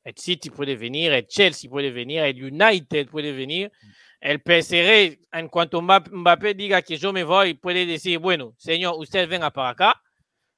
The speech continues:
Eh, es, es un jugador que lo, lo, lo, lo más importante para mí es como cuando hablamos de Keylor Navas con, con Juan Pablo, es por, en, en, por privado, es que este señor sale de un país donde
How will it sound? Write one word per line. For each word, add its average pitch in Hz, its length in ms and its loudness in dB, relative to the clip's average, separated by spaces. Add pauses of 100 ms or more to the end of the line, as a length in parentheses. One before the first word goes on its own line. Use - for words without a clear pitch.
(160)
Eh, 143 400 -2 (760)
es, - 380 -14
es 190 200 -14
un 254 160 -8
jugador 160 540 -2
que - 240 -12 (240)
lo, 208 200 -4
lo, 220 200 -10
lo, 214 220 -2
lo 226 120 2
más 262 240 0
importante 208 580 -6
para 160 180 -8
mí 196 100 -10
es 208 120 -14
como 160 300 -16 (260)
cuando 165 240 -6
hablamos 196 340 -4
de 165 140 -12
Keylor 175 340 -8
Navas 156 320 -8
con, 135 380 -14
con 135 240 -16
Juan 131 180 -8
Pablo, 131 340 -6
es - 340 -20 (760)
por, 175 180 -4
en, 180 160 -2
en, 170 140 -4
por 160 180 0
privado, 151 460 -4
es 151 180 -12
que 147 240 -18
este 202 300 -8
señor 139 340 -14
sale 170 280 -8
de 131 80 -14
un 147 160 -16
país 131 380 -12
donde 117 340 -14